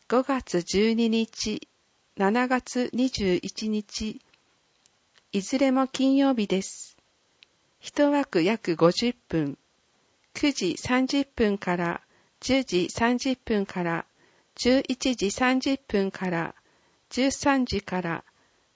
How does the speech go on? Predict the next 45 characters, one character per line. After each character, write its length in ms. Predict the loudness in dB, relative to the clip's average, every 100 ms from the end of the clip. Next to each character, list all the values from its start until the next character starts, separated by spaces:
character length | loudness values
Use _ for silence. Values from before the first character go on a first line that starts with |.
| _
十 280 | -2 2 4
四 140 | 4
時 160 | 2 -2
か 160 | -2 -2
ら 140 | 0
で 140 | -2
す。 340 | -6 -12 -18 -20 _ _ _ _
場 140 | 0
所、 360 | 0 0 0 0 _ _ _ _ _ _
老 220 | 0 2 2
人 240 | 4 2
福 280 | 2 -2 -2
祉 160 | -2
セ 220 | -2 0 0
ン 80 | 0
タ 300 | -2 -2 -2
ー、 40 |
ク 140 | -2
ス 180 | 0 2
の 160 | 2 2
森。 380 | 0 -2 -4 -8 _ _
対 200 | 0 2
象 300 | 2 2 2
者、 320 | 0 -4 -6 _ _ _ _ _ _ _
未 260 | -6 -2 2 2
就 60 |
学 280 | 2 0 -2
児 160 | -2 -4
か 200 | -2 -2
ら 180 | -2 -4
高 220 | 0 2 2
校 240 | 2 0
生 240 | 2 0
ま 160 | 2 2
で 120 | 0
の 140 | 0 -2
お 60 |
子 160 | -2 -4
様 400 | -2 -2 0 0
を 40 |
持 140 | -2 -4
つ 260 | -6 -8
保 140 | -4 -2
護 140 | 0
者、 320 | -2 -2 -4